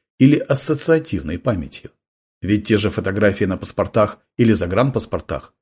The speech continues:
очень мало похожи на своих владельцев зачастую. Но профессионалы на пограничном контроле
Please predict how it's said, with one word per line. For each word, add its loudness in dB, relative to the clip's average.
очень 4
мало 2
похожи -2
на -4
своих -4
владельцев 0
зачастую. -12
Но 4
профессионалы 0
на -2
пограничном 0
контроле -6